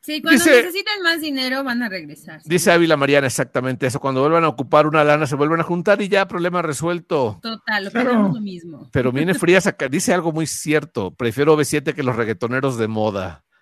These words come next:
Speaker 2: No, Bad Bunny no, viene Frías. Bad Bunny es Bad Bunny.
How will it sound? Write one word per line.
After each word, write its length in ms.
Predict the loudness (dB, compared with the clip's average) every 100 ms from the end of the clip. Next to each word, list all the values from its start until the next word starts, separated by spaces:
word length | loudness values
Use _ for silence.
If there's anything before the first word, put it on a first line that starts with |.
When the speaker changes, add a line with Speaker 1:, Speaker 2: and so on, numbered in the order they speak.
| _ -2
Speaker 2:
No, 420 | 4 4 4 -2
Bad 260 | 0 2 4
Bunny 280 | 4 2 0
no, 400 | -2 0 0 -2
viene 340 | -6 -10 -12
Frías. 420 | -10 -6 -6 -6
Bad 140 | -8 -8
Bunny 300 | -6 -6 -8
es 220 | -10 -10
Bad 200 | -8 -8
Bunny. 520 | -6 -8 -8 -12 -16